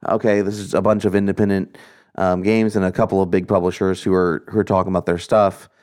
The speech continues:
Um, they must have, like, either had not had enough participants or, like, you know, just had not, not enough interest, um, in returning. And, and dude, like, this is the thing,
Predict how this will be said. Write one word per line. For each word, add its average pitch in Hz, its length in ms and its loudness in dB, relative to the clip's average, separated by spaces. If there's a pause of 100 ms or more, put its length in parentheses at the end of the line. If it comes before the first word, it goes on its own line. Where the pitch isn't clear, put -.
(320)
Um, 92 600 2 (1800)
they 110 140 4
must 135 260 0
have, 107 260 -2
like, 110 220 0
either 110 200 2
had 110 180 0
not 117 180 0
had 127 140 2
enough 120 220 2
participants 160 600 -2
or, 110 120 4
like, 104 220 0 (920)
you 123 300 -2
know, 113 140 4
just 107 140 -6
had 120 140 2
not, 113 440 0
not 120 160 2
enough 107 280 0
interest, 143 800 -4 (420)
um, 98 680 2 (100)
in 113 160 0
returning. 131 400 0
And, 120 320 -2
and 117 140 -2
dude, 131 200 0
like, 113 140 0
this 131 140 -2
is 123 80 -10
the 107 80 -8
thing, 120 400 -2